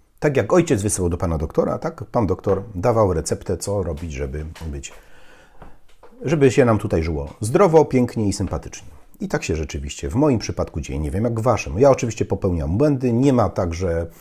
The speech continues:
cały tydzień czy tam dwa tygodnie jestem praktycznie perfekcyjnie na żywieniu optymalnym. Nie udaje mi się to. Rekord to jest tydzień. Generalnie to jest trzy, cztery dni. Potem jest znowu złamanie żywienia,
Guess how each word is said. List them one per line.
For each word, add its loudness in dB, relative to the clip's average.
cały -2
tydzień 0
czy -6
tam -2
dwa -2
tygodnie -4
jestem -6
praktycznie -4
perfekcyjnie -4
na -4
żywieniu -8
optymalnym. -6
Nie 4
udaje 6
mi -8
się -14
to. -16
Rekord -4
to -6
jest -8
tydzień. -2
Generalnie 2
to -2
jest -2
trzy, -2
cztery -2
dni. -2
Potem 0
jest -2
znowu 4
złamanie 4
żywienia, 2